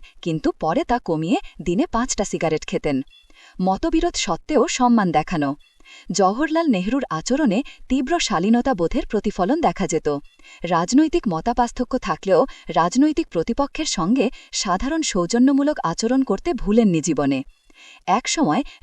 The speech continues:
রাজাগোপালাচারীর সঙ্গে তার মতপার্থক্য দেখা গিয়েছিল। উনিশশো বিয়াল্লিশ সালের এপ্রিল মাসে কংগ্রেস ওয়ার্কিং কমিটির বৈঠকে যোগ দিতে এলাহাবাদে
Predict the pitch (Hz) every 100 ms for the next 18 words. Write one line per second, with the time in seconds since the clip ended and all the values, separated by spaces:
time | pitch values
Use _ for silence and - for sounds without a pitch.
0 | 185 165 277 311 311 311 320 254 240 269
1 | - 175 196 302 190 285 170 277 - 160
2 | - 220 330 190 196 165 165 147 143 143
3 | 143 - _ - - _ 220 302 - 339
4 | 175 175 226 302 - 294 302 185 - 262
5 | 269 156 160 254 349 - _ 185 202 269
6 | 339 185 175 - 269 220 208 254 247 165
7 | 156 233 262 185 160 262 311 170 269 -
8 | _ 202 269 294 247 185